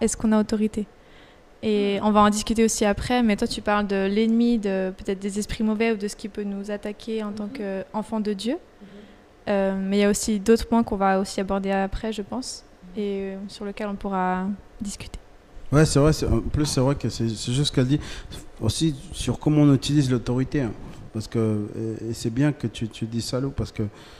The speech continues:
Speaker 3: bah, je, on a tous eu des professeurs, hein, qui ont abusé des devoirs, je pense,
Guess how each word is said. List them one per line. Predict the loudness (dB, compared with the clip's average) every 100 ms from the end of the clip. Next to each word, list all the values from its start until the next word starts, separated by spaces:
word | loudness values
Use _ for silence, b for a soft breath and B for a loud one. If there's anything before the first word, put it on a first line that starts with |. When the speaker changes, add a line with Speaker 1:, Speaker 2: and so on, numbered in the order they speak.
| B -10
Speaker 3:
bah, | -2 2 2 0 -2
je, | -4 0
on | 2
a | 2
tous | -2 -2 0
eu |
des | 0
professeurs, | 0 -2 0 -2 -2 -2
hein, | -4
qui | -4
ont | -2
abusé | -2 -2 -2 0 -2
des | -2
devoirs, | -4 -2 -2 -2
je |
pense, | -2 -2 -2